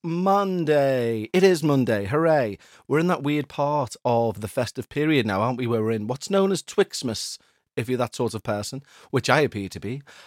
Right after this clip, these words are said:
which is the bit between Christmas and New Year, where nothing kinda makes sense, and everyone's like, "Should I be now anxious about going back to work, or am I still technically enjoying the drunken, drinking, eating sort of part of it?"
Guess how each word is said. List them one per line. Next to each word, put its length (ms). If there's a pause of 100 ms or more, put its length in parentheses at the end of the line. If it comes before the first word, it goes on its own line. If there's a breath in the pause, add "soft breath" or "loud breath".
(140 loud breath)
which 180
is 80
the 100
bit 140
between 400
Christmas 420
and 200
New 100
Year, 480
where 240
nothing 320
kinda 300
makes 240
sense, 460
and 140
everyone's 240
like, 220
"Should 220
I 100
be 320
now 380
anxious 340
about 240
going 200
back 120
to 100
work, 280 (420 soft breath)
or 440
am 100
I 100
still 360
technically 760
enjoying 460
the 100
drunken, 480
drinking, 520
eating 440
sort 300
of 100
part 320
of 80
it?" 160